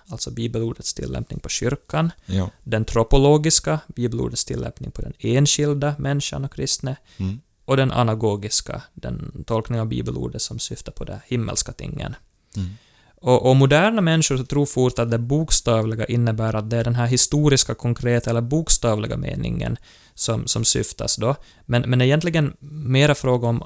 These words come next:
Speaker 1: andemeningen, alltså man är ute efter. Ett exempel, till exempel psalm arton,
Speaker 2: Mm.
Speaker 1: eh, vers åtta, så talar jag om hur rök kommer ur Guds näsborrar. Men det ska ju förstås i sammanhanget som en bild för Guds vrede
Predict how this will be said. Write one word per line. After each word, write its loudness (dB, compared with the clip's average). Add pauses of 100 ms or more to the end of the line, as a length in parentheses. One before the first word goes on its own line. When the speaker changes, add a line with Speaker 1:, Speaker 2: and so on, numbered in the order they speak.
(160)
Speaker 1:
andemeningen, 4
alltså 0
man -6
är -6
ute -8
efter. -12
Ett -2
exempel, 2
till -4
exempel -8
psalm 2
arton, -2 (240)
Speaker 2:
Mm. -4
Speaker 1:
eh, -4
vers 0
åtta, -4 (260)
så -6
talar 4
jag 4
om 0
hur 0
rök 4
kommer -2
ur -4
Guds 0
näsborrar. 0 (720)
Men 2
det 6
ska 2
ju -2
förstås 0
i -4
sammanhanget -2
som -6
en -6
bild -2
för -8
Guds 0
vrede 4